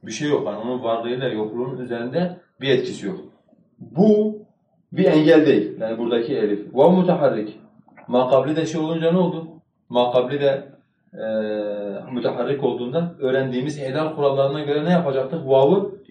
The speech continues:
elife çevirecektik. Gazave'nin gazaya dönmesi gibi. Doğru mu? Yapalım şimdi.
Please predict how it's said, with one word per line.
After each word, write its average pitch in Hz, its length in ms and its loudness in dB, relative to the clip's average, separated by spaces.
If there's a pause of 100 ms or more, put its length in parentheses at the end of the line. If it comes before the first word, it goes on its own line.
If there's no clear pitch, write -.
elife 113 320 0
çevirecektik. 92 640 -4 (240)
Gazave'nin 139 720 4
gazaya 143 380 2
dönmesi 113 400 -4
gibi. 90 240 -8 (100)
Doğru 180 180 2
mu? - 160 -2 (320)
Yapalım 208 440 6
şimdi. 156 440 -4